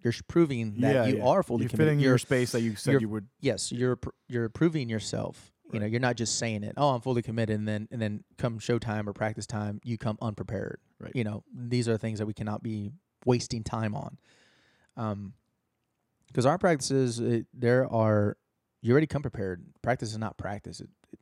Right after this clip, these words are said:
Speaker 1: you're prepared, so we can
Speaker 2: Right.
Speaker 1: clean it up, polish it even better, so we're ahead of the game. But it's like, 'cause I try not to bite off more than I can chew. If, uh, I try to, 'cause I've learned it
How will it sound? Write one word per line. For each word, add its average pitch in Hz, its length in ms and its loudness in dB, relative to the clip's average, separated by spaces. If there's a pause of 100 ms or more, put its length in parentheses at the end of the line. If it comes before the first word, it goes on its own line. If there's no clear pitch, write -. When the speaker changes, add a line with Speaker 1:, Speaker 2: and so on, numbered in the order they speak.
Speaker 1:
you're 120 200 -2
prepared, 110 540 -4
so 107 80 -2
we 104 60 0
can 98 140 -2
Speaker 2:
Right. - 100 -8
Speaker 1:
clean 117 260 -8
it 104 80 -6
up, 107 220 -8
polish 107 340 -4
it 101 180 -4
even 101 220 -4
better, 107 320 2
so 107 140 -2
we're 104 180 0
ahead 104 160 -2
of 101 60 -4
the 101 80 -6
game. 107 260 -6
But 98 200 -8 (680)
it's 135 160 -2
like, 135 240 0 (380)
'cause 123 100 -2
I 175 60 4
try 190 140 2
not 160 160 2
to 127 60 0
bite 120 280 0
off 107 180 -2
more 107 160 -2
than 104 140 -2
I 104 100 -4
can 101 160 -10
chew. 87 220 -8 (260)
If, 117 160 -8
uh, - 80 -14 (240)
I 120 140 2
try 110 220 -2
to, 101 160 -8
'cause 113 120 -4
I've 120 160 0
learned 123 200 0
it 110 140 0